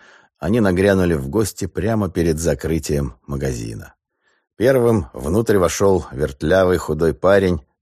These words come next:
оценить обстановку и прикинуть возможность работы. Буквально через минуту он вышел на улицу и закурил. Все в норме. Ворвавшись в магазин, налетчики распределились по зданию. Один остался у дверей,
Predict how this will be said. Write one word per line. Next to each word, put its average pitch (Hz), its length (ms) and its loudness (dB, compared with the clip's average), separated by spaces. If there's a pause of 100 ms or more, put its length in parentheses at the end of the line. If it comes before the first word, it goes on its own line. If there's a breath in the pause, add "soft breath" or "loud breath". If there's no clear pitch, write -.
(100)
оценить 104 420 0
обстановку 101 720 -2
и 135 160 -6
прикинуть 101 580 -2
возможность 73 640 -2
работы. 64 520 -8 (640)
Буквально 87 460 0
через 82 220 -2
минуту 82 320 0
он 73 140 0
вышел 123 420 2
на 87 140 2
улицу 123 440 0
и 127 180 -2
закурил. 73 640 -4 (360)
Все 87 220 0
в 73 80 0
норме. 60 420 -4 (560)
Ворвавшись 78 560 -2
в 71 40 -8
магазин, 82 560 0 (320 loud breath)
налетчики 92 580 -2
распределились 85 720 0
по 78 140 0
зданию. 71 560 -2 (360)
Один 82 320 -2
остался 80 480 0
у 69 80 -2
дверей, 80 520 0